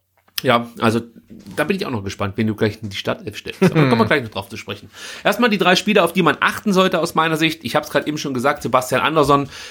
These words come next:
Speaker 1: ist für mich halt echt ein ziemlich cooler Spieler. Ist eigentlich, ähm, wenn man so möchte, was Kopfballspiel angeht, der bessere Kalajdzic. Und Kalajdzic ist schon gut. Ja, also der ist nicht, ich rede jetzt wieder von Anderson, nicht so gut, ähm, in Sachen, in Sachen Ballverarbeitung, also technisch.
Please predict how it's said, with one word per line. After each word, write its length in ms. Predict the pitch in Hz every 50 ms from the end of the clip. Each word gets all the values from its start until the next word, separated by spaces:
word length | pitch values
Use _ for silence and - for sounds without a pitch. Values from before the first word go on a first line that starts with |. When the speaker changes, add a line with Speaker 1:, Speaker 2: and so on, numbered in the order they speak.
| - - _
Speaker 1:
ist 120 | - 113
für 80 | - 156
mich 140 | 147 127 127
halt 160 | - - -
echt 160 | 123 - -
ein 120 | - 117 110
ziemlich 320 | - - 156 139 120 -
cooler 280 | - - 151 117 117 107
Spieler. 300 | - - 127 139 143 131
Ist 140 | 117 117 -
eigentlich, 300 | - 143 135 117 - - - - - - - _ _
ähm, 580 | - - 127 127 123 120 120 120 120 - - - - - -
wenn 200 | - 110 127 135
man 140 | 135 123
so 140 | 107 117 156
möchte, 500 | 175 165 160 - - 151 147 139 139 - - _ _ _ _ _
was 180 | - 127 123 -
Kopfballspiel 600 | - 180 180 - - 180 165 160 160 - 165 147
angeht, 440 | 135 139 131 135 139 139 135 117 -
der 100 | 127 120
bessere 420 | - 139 143 143 - 127 123 110
Kalajdzic. 520 | 117 - 110 104 98 98 - - 98 - -
Und 60 | 110
Kalajdzic 500 | 101 113 117 117 123 123 - - - - -
ist 60 | 113
schon 180 | - - 104 90
gut. 240 | 92 87 80 - - -
Ja, 180 | 113 113 113
also 300 | - 113 107 113 113 107 - - - - - _
der 100 | 131 131
ist 100 | 143 151
nicht, 300 | 170 180 202 - - - - _ _ _ _ _ - - _ _ _ _
ich 120 | - -
rede 120 | 135 127 120
jetzt 100 | 117 127
wieder 120 | 123 120
von 140 | - 127 120
Anderson, 360 | 131 156 160 151 151 143 135 -
nicht 220 | 131 175 190 -
so 140 | - 180 147
gut, 300 | 143 160 165 165 160 - 131
ähm, 280 | 139 139 135 135 135 -
in 120 | 123 120
Sachen, 300 | 135 135 127 - 135 -
in 60 | 120
Sachen 580 | 117 120 110 107 110 110 104 101 - - 95 98
Ballverarbeitung, 680 | - 110 131 175 - 165 - 139 147 151 147 139 117 101
also 140 | 104 104
technisch. 560 | 104 - - 151 156 - 175 170 151 - -